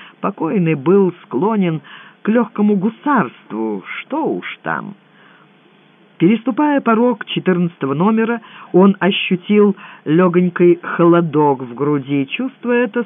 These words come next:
смутило и раздосадовало, но он ничего не мог с собой поделать. Чисто выбритый коридорный, судя по физиономии, продувная бестия, как и надлежит человеку на таком месте,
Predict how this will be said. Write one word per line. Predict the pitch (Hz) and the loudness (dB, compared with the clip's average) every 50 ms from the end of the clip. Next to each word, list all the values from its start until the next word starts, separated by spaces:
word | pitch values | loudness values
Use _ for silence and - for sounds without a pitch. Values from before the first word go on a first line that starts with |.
| - | -4
смутило | - 175 190 202 202 - - - 254 254 233 | -2 0 0 0 0 -2 -6 -6 -6 -4 -2
и | 233 233 226 | -2 -2 0
раздосадовало, | 214 233 226 185 143 180 214 214 - - 220 208 175 151 143 135 131 127 123 127 123 - - - - - - - - | 0 -2 -2 -2 -2 -4 -4 -4 -2 0 0 2 2 0 0 0 0 0 0 -2 -4 -4 -8 -18 -20 -20 -18 -6 0
но | 175 190 208 208 | 4 4 6 6
он | 202 202 202 | 6 4 4
ничего | 208 202 - - 190 170 | 2 2 0 -2 -2 -2
не | 151 143 139 | 0 -2 -2
мог | 139 135 - | -4 -4 -4
с | - - | -6 -6
собой | - 143 135 143 139 | -6 -2 0 -2 -2
поделать. | 135 135 135 120 127 135 131 123 131 127 - - _ _ _ _ _ _ _ _ _ _ _ _ - | 0 -2 -4 -2 -2 -2 -2 -2 -4 -4 -6 -12 _ _ _ _ _ _ _ _ _ _ _ _ -10
Чисто | - - 294 320 294 - _ - 247 240 | -2 2 2 2 2 0 _ -2 -2 0
выбритый | 233 285 269 214 226 254 208 - 226 220 208 | 0 0 0 0 -2 -4 -4 -2 -2 -2 -2
коридорный, | - - 214 202 208 226 202 190 285 339 339 269 151 127 127 139 139 127 123 127 131 120 - - - - - | 0 0 2 2 2 0 0 2 2 2 2 2 0 -2 -4 -4 -4 -4 -4 -6 -8 -10 -12 -18 -20 -12 -6
судя | - 143 139 135 120 143 | -4 -2 -2 -2 -2 -4
по | 135 - 139 | -4 -4 -6
физиономии, | 135 139 139 127 147 143 143 143 147 139 139 139 | -6 -6 -4 -4 -2 -2 -2 -2 -4 -2 -2 -2
продувная | 123 - 139 143 139 147 147 160 165 170 175 | -2 -2 -2 -2 -2 -2 -2 -2 -2 0 0
бестия, | 185 196 294 302 208 170 - - - 147 156 196 | 2 2 4 2 2 0 -2 -2 -2 -2 -2 0
как | - 311 302 - | -2 -4 -4 -4
и | 320 | -6
надлежит | 311 294 262 233 240 220 - 147 147 120 | -6 -4 -4 -2 -2 -2 -2 -2 -6 -6
человеку | - - - 151 147 143 143 143 147 135 - - 147 | -6 -6 -4 -4 -2 -2 -2 -2 -4 -6 -6 -6 -8
на | 147 147 | -6 -6
таком | 143 156 135 - 143 139 | -6 -6 -4 -4 -4 -4
месте, | 139 143 135 127 117 _ - - 143 131 | -4 -6 -6 -6 -8 _ -6 -4 -4 -4